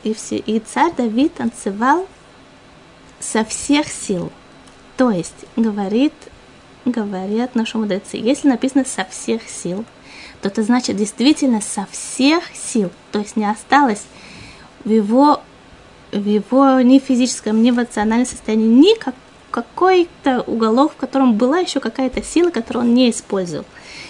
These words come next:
Если он танцевал со всех сил, то он действительно танцевал на вса-, на все сто со всех сил.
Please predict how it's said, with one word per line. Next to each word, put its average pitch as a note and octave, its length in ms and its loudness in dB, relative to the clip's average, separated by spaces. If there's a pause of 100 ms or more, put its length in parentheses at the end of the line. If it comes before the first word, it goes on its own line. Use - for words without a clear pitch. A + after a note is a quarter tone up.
(140)
Если C#4 200 2
он D4 80 6
танцевал C4 360 0
со C#4+ 80 2
всех C4+ 220 -2
сил, F4 180 0
то C#4+ 120 0
он A#3+ 100 4
действительно D4 580 0
танцевал B3 540 2
на A#3 120 2
вса-, - 680 -6
на G#3 280 0 (120)
все F4 260 0
сто - 420 0
со A3 200 -6
всех - 440 -2
сил. F3 400 -2